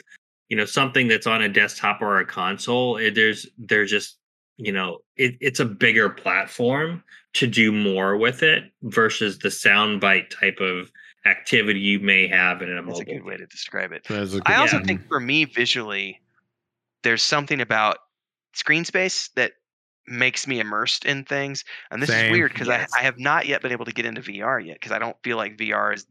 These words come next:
Speaker 2: there yet.
Speaker 1: Mm-hmm.
Speaker 2: Um, I, I
Speaker 1: Same.
Speaker 2: feel
Speaker 3: True.
Speaker 2: like we're getting close, but I like, like, that's one of the reasons I love the console experience is because I can w-, have a big screen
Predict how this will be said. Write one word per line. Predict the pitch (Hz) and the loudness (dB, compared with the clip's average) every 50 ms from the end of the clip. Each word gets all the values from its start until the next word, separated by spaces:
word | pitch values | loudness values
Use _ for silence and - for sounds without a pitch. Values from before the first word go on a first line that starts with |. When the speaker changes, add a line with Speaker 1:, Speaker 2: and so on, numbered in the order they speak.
| _ | _
Speaker 2:
there | - 95 85 - 113 120 131 139 _ | -4 -2 0 2 2 0 -2 -4 _
yet. | - 151 160 165 - - _ _ - - _ _ _ _ _ _ | -6 -4 -2 -4 -4 -6 _ _ -20 -20 _ _ _ _ _ _
Speaker 1:
Mm-hmm. | - 101 90 107 | -14 -12 -4 -2
Speaker 2:
Um, | 117 120 113 104 98 95 95 92 _ _ - | 0 0 0 0 -2 -6 -10 -14 _ _ 0
I, | 117 | 0
I | 120 - 117 | 2 2 2
Speaker 1:
Same. | |
Speaker 2:
feel | 110 104 - | 2 2 0
Speaker 3:
True. | 120 | 0
Speaker 2:
like | 110 107 - | -2 -4 -6
we're | 104 | -8
getting | - 110 107 101 95 | -8 -6 -6 -8 -10
close, | - - 175 208 165 135 139 - - - - - _ - _ _ _ _ - | -4 0 0 0 0 -2 -4 -6 -8 -10 -12 -16 _ -20 _ _ _ _ -2
but | 131 135 - | -2 0 2
I | - 135 208 | 2 2 2
like, | 269 285 139 127 135 180 170 - - - - - - - _ - | 2 0 2 2 2 2 0 -2 -6 -10 -10 -14 -18 -20 _ -4
like, | 123 113 110 107 107 - - | -2 -2 -2 -2 -4 -4 -4
that's | 135 135 - - | -4 -4 -4 -6
one | 175 | -6
of | 156 | -4
the | 143 | -4
reasons | 139 139 131 135 123 120 | -4 -4 -6 -6 -4 -4
I | 117 | -4
love | 110 107 110 113 110 104 - | -2 -2 -2 -4 -4 -4 -6
the | 120 110 104 104 104 101 _ - - | -6 -6 -4 -6 -8 -10 _ -10 -8
console | - - 151 214 269 - - 117 98 92 90 92 92 | -6 -4 -4 -4 -6 -6 -8 -8 -8 -8 -10 -10 -12
experience | 110 - - - - 107 107 104 104 - - | -10 -10 -10 -8 -6 -6 -6 -6 -6 -8 -10
is | 110 | -12
because | - 117 - 117 110 104 - | -12 -10 -8 -8 -8 -6 -6
I | - 110 | -6 -6
can | - - 120 113 104 135 | -6 -8 -12 -12 -16 -20
w-, | 147 _ 120 - _ - | -20 _ -20 -18 _ -4
have | - 131 131 127 107 | -2 0 0 -2 -4
a | 101 | _
big | - 117 110 - | -6 -6 -4 -6
screen | - - - 139 139 131 120 113 110 107 101 | -6 -6 -6 -6 -6 -6 -8 -8 -10 -12 -16